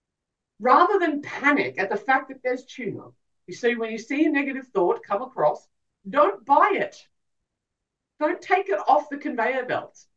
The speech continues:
If you have a negative thought go by that says, "Oh my God, I'm such a piece of shit," which is what mine used to do all the time.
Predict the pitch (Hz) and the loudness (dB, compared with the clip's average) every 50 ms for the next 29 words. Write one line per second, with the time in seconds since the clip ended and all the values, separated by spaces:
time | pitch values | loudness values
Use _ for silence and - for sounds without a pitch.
0 | _ _ _ _ _ _ _ - 208 202 254 294 339 381 381 381 302 269 269 277 | _ _ _ _ _ _ _ -18 -14 -10 -8 -4 0 2 2 2 2 0 -4 -4
1 | 269 277 277 - - 214 208 226 - - 208 202 - - - 170 151 147 151 156 | -8 -10 -10 -6 -4 -2 -2 -2 -2 -2 -2 0 0 0 0 2 2 4 4 2
2 | - - 196 190 - - 175 175 180 - - - 214 226 226 226 226 214 - 156 | 0 -4 -8 -10 -6 -4 -4 -4 -4 -4 -8 -10 -10 -10 -12 -10 -8 -6 -6 -6
3 | 156 156 - 202 202 220 208 - 214 202 - 196 190 - - - - - - 143 | -6 -6 -8 -12 -12 -12 -16 -14 -14 -12 -12 -12 -16 -10 -4 -4 -4 -4 -6 -14
4 | 139 - 156 160 185 175 165 175 170 165 165 156 156 151 - 156 143 143 147 147 | -20 -20 -18 -12 -10 -10 -8 -6 -6 -6 -4 -4 -6 -8 -10 -10 -6 -6 -6 -6
5 | 147 147 - - - 120 - - _ | -6 -10 -14 -16 -18 -18 -18 -20 _